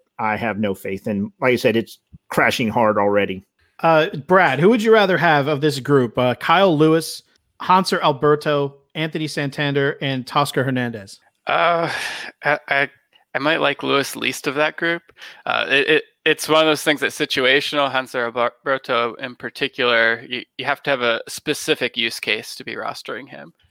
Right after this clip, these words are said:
Speaker 3: Uh, the others, you know, Santander has a good lineup role. Um, I, I think he's roughly the same hitter as Lewis. So the, the re-, regression's pretty obvious. It's real.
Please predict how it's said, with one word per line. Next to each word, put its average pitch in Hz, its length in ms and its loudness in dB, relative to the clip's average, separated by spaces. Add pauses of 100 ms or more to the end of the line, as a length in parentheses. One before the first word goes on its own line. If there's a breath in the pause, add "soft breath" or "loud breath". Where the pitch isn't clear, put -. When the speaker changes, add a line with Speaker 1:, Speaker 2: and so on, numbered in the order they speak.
(120)
Speaker 3:
Uh, - 260 -12 (400)
the 139 120 -2
others, 151 600 -2 (440 loud breath)
you 139 60 -8
know, 131 80 -10 (200)
Santander 139 580 0
has 139 180 0
a 139 40 -12
good 131 160 -2
lineup 131 380 2
role. 135 500 4
Um, 117 480 -2 (180)
I, 135 160 -20
I - 140 -20
think - 140 -18
he's 185 260 -12
roughly 151 400 2
the 127 120 -4
same 131 360 0
hitter 127 540 2 (400 loud breath)
as 123 200 -8
Lewis. 120 380 0
So 120 320 -2 (220)
the, - 160 -12 (300)
the 156 120 -2
re-, 156 80 -6 (100)
regression's 175 540 2
pretty 151 240 2
obvious. 123 460 2
It's - 180 -10
real. 123 320 0